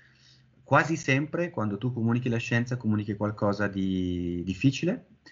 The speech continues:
ma non difficile nel senso di contenuto, difficile perché ti chiede un impegno, ti chiede di seguire un ragionamento, ti chiede di seguire un'argomentazione, appunto una storia,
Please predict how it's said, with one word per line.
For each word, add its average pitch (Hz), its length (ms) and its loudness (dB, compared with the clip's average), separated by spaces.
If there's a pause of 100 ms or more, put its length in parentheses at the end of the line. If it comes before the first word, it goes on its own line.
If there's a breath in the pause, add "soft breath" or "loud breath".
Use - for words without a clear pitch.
(120)
ma 107 100 2
non 175 160 6
difficile 127 420 2
nel 104 120 2
senso 110 420 -2
di 101 100 -2
contenuto, 101 600 -2
difficile 135 340 0
perché 131 220 0
ti 113 80 -4
chiede 123 180 2
un 117 80 8
impegno, 92 600 0 (360 loud breath)
ti - 80 -10
chiede 113 220 2
di 107 80 2
seguire 110 400 0
un 110 100 4
ragionamento, 98 960 0 (420 loud breath)
ti - 80 -8
chiede 101 240 0
di 101 60 0
seguire 104 340 -2
un'argomentazione, 98 1160 0
appunto 127 340 0
una 87 100 -6
storia, 90 720 -2